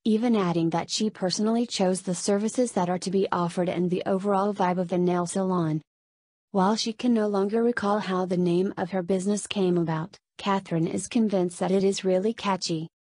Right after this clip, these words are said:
Her perennial on-screen partner Daniel Padilla already revealed the name of her nail salon a month ago,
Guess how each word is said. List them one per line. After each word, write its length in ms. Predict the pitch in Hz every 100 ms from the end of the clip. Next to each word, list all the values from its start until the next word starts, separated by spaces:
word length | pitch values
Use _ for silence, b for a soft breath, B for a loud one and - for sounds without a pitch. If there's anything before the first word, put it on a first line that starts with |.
| _ _ _ _ _ -
Her 140 | 220
perennial 520 | 214 208 190 190 202
on-screen 580 | 190 185 180 - 196 196
partner 400 | - 214 208 196
Daniel 420 | 190 185 190 202
Padilla 500 | 214 190 180 175 185 -
already 400 | 202 202 202 214
revealed 460 | 214 196 180 175
the 80 | 185
name 360 | 185 175 180 202
of 140 | - 175
her 100 | 190
nail 300 | 180 175 175
salon 480 | - 208 185 175 175
a 80 |
month 280 | 190 196 202
ago, 460 | 247 202 170 160